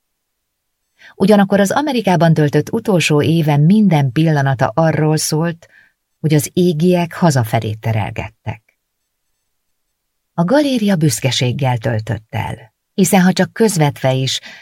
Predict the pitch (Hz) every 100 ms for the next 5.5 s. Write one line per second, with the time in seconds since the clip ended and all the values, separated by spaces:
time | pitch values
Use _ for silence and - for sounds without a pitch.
0 | - 156 202 285 180 143 135 135 135 143
1 | 143 120 151 139 135 156 156 143 - 127
2 | 113 156 151 - 214 175 151 170 208 156
3 | 120 110 117 110 123 123 110 127 110 143
4 | 123 120 117 - 120 123 110 - 110 -
5 | 104 - 110 _ _